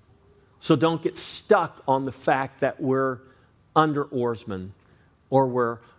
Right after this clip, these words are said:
bondservants or slaves, because that's really the term, slave. We don't like to use that term, but that's really what, what it was. Don't get hung up on that, because that's not the only picture that God gives us. It's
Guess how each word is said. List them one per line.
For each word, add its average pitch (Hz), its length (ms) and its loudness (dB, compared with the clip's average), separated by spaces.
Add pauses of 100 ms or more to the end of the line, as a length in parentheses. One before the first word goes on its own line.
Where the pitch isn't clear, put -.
(260)
bondservants 123 1080 -2 (100)
or 113 400 -2 (380)
slaves, 110 760 -2
because 123 240 -8
that's 127 260 -4
really 113 260 -2
the 95 120 -10
term, 92 460 -8
slave. 107 440 -4
We 117 60 -6
don't 110 160 -8
like 113 220 -2
to 117 60 -8
use 104 140 -4
that - 160 -8
term, 104 240 -6
but 95 100 -10
that's 107 260 -10
really 107 240 -4
what, 98 260 -4 (100)
what 107 220 -10
it - 100 -14
was. - 500 -8 (1500)
Don't 151 180 2
get 143 140 -2
hung 135 200 -6
up 151 220 -4
on 107 140 -6
that, 101 240 -10
because 127 260 -8
that's 156 260 -4
not 160 240 -2
the 151 220 -8
only 160 500 0 (360)
picture 123 420 -2
that 117 160 -10
God 107 340 -4
gives 127 280 0
us. 90 340 -12
It's 147 160 0